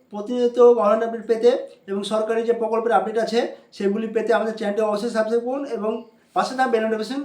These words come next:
on করে রাখুন, তাহলে আমাদের ভিডিওগুলো সর্বপ্রথম এবং দ্রুত আপনাদের কাছে পৌঁছাবে। আর যারা Facebook পেজ থেকে দেখছেন, আমার পেজটিকে অবশ্যই ফলো করুন। তো আজকে যে মূল বিষয়,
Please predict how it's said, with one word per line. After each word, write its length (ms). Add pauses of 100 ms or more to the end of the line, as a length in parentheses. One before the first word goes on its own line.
(100)
on 140
করে 160
রাখুন, 220
তাহলে 260
আমাদের 280
ভিডিওগুলো 300 (100)
সর্বপ্রথম 500
এবং 160
দ্রুত 160 (120)
আপনাদের 280
কাছে 120 (100)
পৌঁছাবে। 300 (480)
আর 140
যারা 220
Facebook 280
পেজ 140
থেকে 160
দেখছেন, 240
আমার 140
পেজটিকে 360
অবশ্যই 320
ফলো 200
করুন। 160 (1500)
তো 60 (100)
আজকে 200 (100)
যে 140
মূল 120 (120)
বিষয়, 220